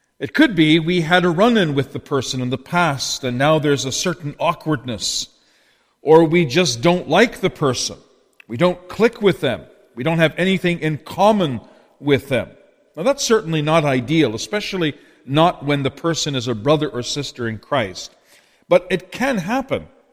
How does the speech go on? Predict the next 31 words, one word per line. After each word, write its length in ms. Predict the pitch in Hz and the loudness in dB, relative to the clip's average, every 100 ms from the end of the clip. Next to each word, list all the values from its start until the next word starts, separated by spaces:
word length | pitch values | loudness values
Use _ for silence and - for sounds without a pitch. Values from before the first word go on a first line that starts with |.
| _ - | _ -20
It's 140 | - | -18
a 40 | |
part 220 | 156 254 202 | -10 -6 -4
of 140 | 131 | 0
life. 500 | 220 185 101 - - _ _ _ _ _ _ _ _ _ _ _ _ _ | 0 0 -4 -14 -20 _ _ _ _ _ _ _ _ _ _ _ _ _
But 120 | 175 | -4
did 160 | 277 285 | -2 0
you 80 | 311 | 4
know 280 | 240 160 | 6 6
that 220 | 170 180 - | 6 2 2
there 180 | 180 | 2
are 180 | 175 156 | 4 2
certain 520 | - - 277 - 220 | 0 -4 -4 -4 -4
people 480 | 185 220 214 - 127 - | -4 -4 -6 -4 -4 0
also 400 | 220 226 - 175 | 0 2 2 0
in 260 | - 269 254 | 0 -4 0
the 80 | 185 | -2
church 760 | - 262 175 117 - - - _ - | -2 0 0 0 -6 -14 -14 _ 2
that 220 | 190 185 | 4 4
we 240 | 180 165 - | 0 0 -4
must 640 | 127 190 269 160 - - - | -4 0 0 -2 -8 -8 -8
avoid? 460 | 120 123 110 - _ _ _ _ _ _ _ _ _ _ 131 | -4 -2 -4 -6 _ _ _ _ _ _ _ _ _ _ -14
In 80 | |
fact, 360 | - 165 196 - | 2 4 4 0
we 120 | 165 | -4
should 340 | 156 165 139 127 | 0 -2 -2 0
want 240 | 165 185 | 0 0
to 120 | 175 | -2
have 200 | 151 120 | -2 -4
nothing 520 | 127 175 240 233 220 | -2 -2 0 -2 -4
whatsoever 840 | - 147 143 143 139 175 175 175 | -2 -4 -2 -2 0 0 0 -6